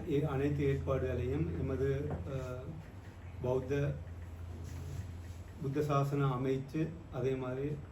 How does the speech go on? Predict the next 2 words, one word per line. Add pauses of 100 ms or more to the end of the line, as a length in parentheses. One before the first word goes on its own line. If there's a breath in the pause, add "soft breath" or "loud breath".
(420)
ஆ, (2250)
ஹம்பாந்தோட்டை